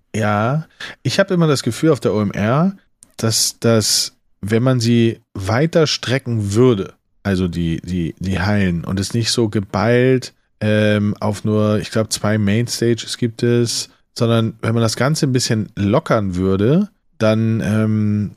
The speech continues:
Speaker 2: könnte das, also könnte es selbst für mich attraktiv sein. Aber ich bin natürlich jetzt auch nicht das Maß aller Dinge. Aber irgendwie, weil mir ist das, auch wenn, gerade wenn man mal einen spannenden Talk hat auf der Bühne, dann sind die spannenden aber auch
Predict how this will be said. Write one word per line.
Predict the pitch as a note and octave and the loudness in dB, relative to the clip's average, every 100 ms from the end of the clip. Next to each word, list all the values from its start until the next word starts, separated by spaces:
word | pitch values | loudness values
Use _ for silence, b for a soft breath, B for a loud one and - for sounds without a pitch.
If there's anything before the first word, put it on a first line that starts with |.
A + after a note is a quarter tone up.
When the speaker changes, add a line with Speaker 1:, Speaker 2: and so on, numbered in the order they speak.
| _ | _
Speaker 2:
könnte | - D3 C3+ C3+ | -6 -2 0 2
das, | B2+ A2+ - | 2 0 -4
also | - G2 | -4 -4
könnte | - A#2+ | -2 -4
es | A2 | 0
selbst | A2+ G#2+ - | 0 0 -2
für | |
mich | G2+ A2+ - | -4 -4 -4
attraktiv | - - - E2+ - | -6 -6 -8 -6 -4
sein. | E2 | -2
Aber | F2 | -2
ich | F2+ | -2
bin | - | -2
natürlich | G#2 F#2+ F#2+ | -2 -2 -4
jetzt | F#2+ F#2+ | -4 -6
auch | |
nicht | F#2 - | -8 -10
das | F2 | -8
Maß | F#2+ F2+ | -6 -6
aller | - F2 | -6 -8
Dinge. | F2 G#2+ B2+ C#3 b b b | -4 -2 -2 -2 b b b
Aber | - G#2 A2 B2+ B2+ C3+ C#3+ - _ _ _ | -2 0 2 4 4 4 4 0 _ _ _
irgendwie, | A2+ B2 B2+ B2+ B2 B2 A#2+ - _ | -2 0 2 2 4 2 0 -6 _
weil | G#2 A2+ | -4 -4
mir | A#2+ A#2+ | 0 0
ist | B2 B2 | 0 -2
das, | - | 0
auch | A#2+ A2 | 0 2
wenn, | C3 C3 | 0 0
gerade | A2 B2+ C#3 | 0 0 2
wenn | C3 | 2
man | D#3+ D#3+ | 2 2
mal | C#3 B2+ | 2 2
einen | A#2+ A#2 A2+ | 2 0 -2
spannenden | - - B2 A2+ | -2 -2 0 -2
Talk | G#2 - G2+ - | -4 -4 -4 -2
hat | D3+ - - _ _ | -2 -4 -14 _ _
auf | A2 G#2+ | -4 -2
der | A#2+ | -2
Bühne, | A2+ B2 A#2+ A#2+ A2 b b b - | 0 2 2 0 -2 b b b -4
dann | A2 A2 - _ | -2 -2 -6 _
sind | G2+ A#2 G#2+ | -2 0 0
die | A2 | 0
spannenden | - - G#2+ D3+ D#3+ B2+ | -2 -2 0 4 4 4
aber | A2+ | 2
auch | G2 | 0